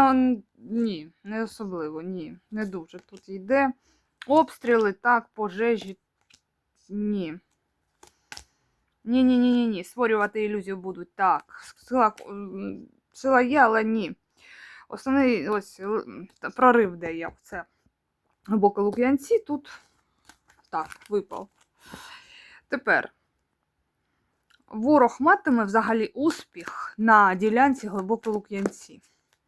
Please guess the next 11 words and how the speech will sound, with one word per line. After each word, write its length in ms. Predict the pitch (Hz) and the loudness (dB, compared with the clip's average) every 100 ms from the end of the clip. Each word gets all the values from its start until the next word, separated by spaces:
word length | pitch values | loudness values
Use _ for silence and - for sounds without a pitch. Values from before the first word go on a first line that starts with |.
| _ _ - | _ _ -12
Ворог 320 | 208 233 208 - | 0 2 2 4
матиме 400 | 262 285 262 220 | 2 4 0 0
успіх 520 | - 233 _ 208 _ | -4 -10 _ -20 _
на 100 | 196 | -8
ділянці 580 | 185 202 269 285 277 254 | -2 4 4 4 0 -4
Глибоке 520 | 208 196 196 214 196 | -4 -6 -8 -10 -12
Лук'янці. 680 | 190 185 180 170 - - _ - _ _ _ _ _ _ _ _ _ _ _ - | -12 -14 -18 -18 -20 -20 _ -20 _ _ _ _ _ _ _ _ _ _ _ -8
Якийсь 360 | 247 370 370 | -2 -2 0
успіх 340 | 294 285 262 226 | -2 -2 -10 -4
вони 180 | 220 | -4
матимуть. 640 | 202 160 - 180 190 _ | -2 -6 -12 _ -20 _